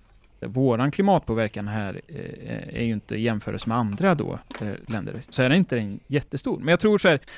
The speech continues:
att tänka, kanske inte behöver köpa den där, hur sugen jag än är på sparris, så kanske jag inte behöver köpa den här influgna sparrisen, även om vi har liksom en tre veckors period med, med svensk sparris.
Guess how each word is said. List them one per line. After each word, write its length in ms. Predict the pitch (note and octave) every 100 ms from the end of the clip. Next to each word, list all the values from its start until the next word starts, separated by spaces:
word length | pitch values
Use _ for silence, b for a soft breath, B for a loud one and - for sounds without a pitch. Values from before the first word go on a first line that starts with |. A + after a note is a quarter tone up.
| B _
att 180 | F#3+ -
tänka, 760 | A3 G#3 F3 - A3+ F#3+ D#3+ C3+ - - _ _ _ _
kanske 260 | G3+ G3 G#3
inte 80 | F3
behöver 200 | G#3 G3
köpa 340 | G#3+ G3 A#3
den 80 | G#3+
där, 160 | B2+
hur 380 | A#2+ G3 G3 F#3+
sugen 380 | - G3 E3+ E3+
jag 100 | D#3
än 100 | D3+
är 60 | D3
på 140 | D#3
sparris, 440 | - A#3 E3+ G2 -
så 100 | C3+
kanske 260 | C#3+ C#3
jag 40 | C#3+
inte 100 | D3
behöver 180 | D3+
köpa 340 | C#3 F#3 C#3+ G3+
den 100 | D3
här 100 | A#2
influgna 480 | A#2+ - B2+ A#2 A2
sparrisen, 460 | A#2 G#2+ G#2 B2
även 220 | C3+ B2+
om 100 | C3+ C3+
vi 60 |
har 200 | D#3+ F#3
liksom 280 | A#2+ G#2+ -
en 60 | A2+
tre 220 | C#3 A#2
veckors 320 | G#2+ - A2
period 380 | - A2+ A2 G#2
med, 200 | A2+ A2+ -
med 220 | C3+ E3
svensk 440 | F3+ F3+ F3 -
sparris. 720 | - C3+ A#2 G#2+ G#2+ - -